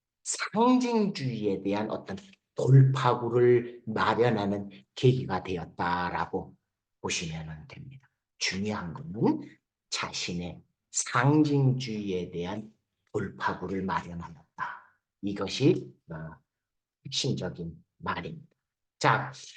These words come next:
아, 오늘은요, 이제 여기서,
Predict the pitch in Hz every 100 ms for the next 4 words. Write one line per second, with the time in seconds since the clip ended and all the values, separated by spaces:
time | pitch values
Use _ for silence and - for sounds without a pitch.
0 | - - 156 156 156 156 - - 170 196
1 | 170 143 143 247 - - - - 131 123
2 | 120 110 - - 131 - -